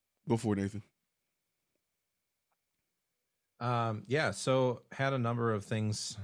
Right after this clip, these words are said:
Speaker 2: happen in the past week, um, mainly wins.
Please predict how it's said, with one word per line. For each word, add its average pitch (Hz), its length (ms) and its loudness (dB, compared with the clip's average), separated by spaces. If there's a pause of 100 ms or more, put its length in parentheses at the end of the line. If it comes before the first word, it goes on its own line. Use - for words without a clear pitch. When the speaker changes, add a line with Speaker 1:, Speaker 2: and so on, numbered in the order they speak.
Speaker 2:
happen 104 560 -2 (420)
in 104 120 -4
the 98 80 -2
past 95 360 -6
week, 98 320 -6 (400)
um, 82 580 -12 (540)
mainly 139 340 -2
wins. 90 600 -8